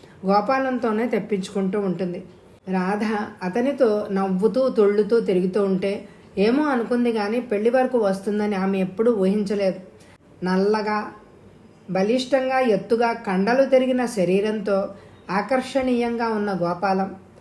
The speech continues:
అల్లుడుగా దుర్గమ్మకి కూడా నచ్చాడు. కానీ సురేంద్రకి ఎలా చెప్పాలో ఆవిడకి తెలియలేదు.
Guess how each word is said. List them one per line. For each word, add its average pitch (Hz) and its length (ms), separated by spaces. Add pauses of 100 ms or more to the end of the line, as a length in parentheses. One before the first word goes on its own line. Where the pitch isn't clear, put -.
(240)
అల్లుడుగా 247 420
దుర్గమ్మకి 208 680
కూడా 214 240
నచ్చాడు. 185 480 (400)
కానీ 180 360 (420)
సురేంద్రకి 277 560
ఎలా 208 260
చెప్పాలో 220 380
ఆవిడకి 208 240
తెలియలేదు. 185 520